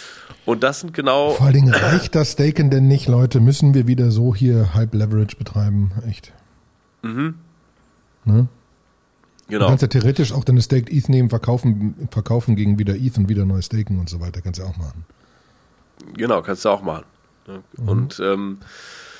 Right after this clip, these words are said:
Speaker 1: so, äh, also die beiden Blogposts beleuchten das eigentlich ganz gut. Äh, vor allen Dingen irgendwie Vitalik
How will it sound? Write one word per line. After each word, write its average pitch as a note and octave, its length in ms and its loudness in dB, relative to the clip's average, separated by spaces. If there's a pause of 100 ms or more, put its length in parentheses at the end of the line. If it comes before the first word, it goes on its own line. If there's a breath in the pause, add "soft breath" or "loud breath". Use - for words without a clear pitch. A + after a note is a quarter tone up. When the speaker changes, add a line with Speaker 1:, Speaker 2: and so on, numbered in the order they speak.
(160 loud breath)
Speaker 1:
so, A#2 360 0
äh, A2+ 540 -2
also B2 260 -2
die C3 140 -4
beiden D3+ 220 0
Blogposts D#3+ 500 -2
beleuchten E3 420 -2
das D#3 120 -4
eigentlich C#3+ 320 -4
ganz C3 240 -6
gut. D3 400 -10 (140)
Äh, A#2+ 460 2 (380)
vor - 220 -2
allen C3 80 0
Dingen C3 160 -4
irgendwie B2 320 -4
Vitalik B2+ 500 -6